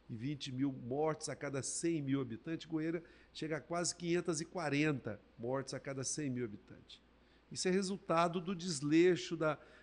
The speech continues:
da, da falta, você não vacina todo mundo, demora a vacinar, você é condescendente.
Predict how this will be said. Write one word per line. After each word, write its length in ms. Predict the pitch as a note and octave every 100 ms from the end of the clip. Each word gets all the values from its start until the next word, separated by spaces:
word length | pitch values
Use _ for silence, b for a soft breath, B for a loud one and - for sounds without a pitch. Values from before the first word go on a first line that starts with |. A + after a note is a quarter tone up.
| B
da, 200 | B2+ C#3
da 160 | C3+ B2
falta, 480 | - D3 D#3+ E3 E3
você 380 | C#3+ - D3+ D3
não 220 | C#3+ D3
vacina 460 | C#3 B2 D#3+ D3+
todo 240 | C3+ C#3+ A#2+
mundo, 320 | B2+ D#3+ D3+
demora 420 | C#3 C3+ D3+ D3
a 40 | C3+
vacinar, 640 | B2+ - A#2+ C#3+ D#3+ E3 B B -
você 460 | C#3 - D3+ D3+ D3
é 60 | C#3+
condescendente. 960 | D#3+ D3 C#3+ C3+ C#3 B2 C#3+ D#3+ D#3+